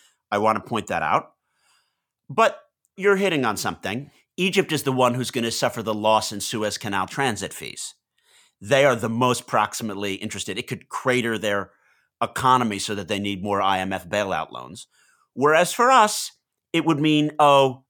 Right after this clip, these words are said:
the global supply chain is a little bit more difficult. Firms have to wait a few more weeks to get their goods going around the Cape of Good Hope. You know what I mean? It's not existential. So why is it that the Egyptians can't mediate a response?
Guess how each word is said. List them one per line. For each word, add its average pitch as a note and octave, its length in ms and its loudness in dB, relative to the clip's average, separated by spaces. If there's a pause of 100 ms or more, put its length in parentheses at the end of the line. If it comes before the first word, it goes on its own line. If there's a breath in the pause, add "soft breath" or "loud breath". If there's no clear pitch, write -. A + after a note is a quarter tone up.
(140)
the C3+ 80 -2
global B2+ 280 2
supply A#2+ 360 2
chain A2+ 220 -2
is G#2 80 -4
a G#2 60 -8
little A2+ 140 -2
bit G#2 140 -2
more G#2 120 0
difficult. G2+ 420 -4
Firms G2+ 280 -4
have F#2+ 160 -6
to G#2 80 -10
wait F#2 200 -4
a F2+ 40 -8
few G2 160 -10
more F#2 160 -6
weeks F2 240 -10
to G2 60 -14
get E2+ 180 -10
their F2+ 80 -6
goods E2 320 -8
going E2 240 -8
around D#2 140 -10
the - 40 -20
Cape D#2 180 -14
of D#2 60 -16
Good D#2 80 -14
Hope. - 100 -16
You A#2+ 140 -4
know A#2+ 60 0
what A#2 60 0
I - 20 -2
mean? A2+ 80 -2
It's G2+ 100 -8
not A2+ 140 2
existential. G2+ 680 -4 (460 loud breath)
So B2+ 400 0
why B2 280 4
is A#2+ 200 -2
it - 60 -6
that A#2 160 -4
the A2+ 140 -4
Egyptians A2 440 -6
can't G#2+ 260 -8
mediate G2+ 320 -4
a F#2+ 60 -10
response? G2+ 560 -2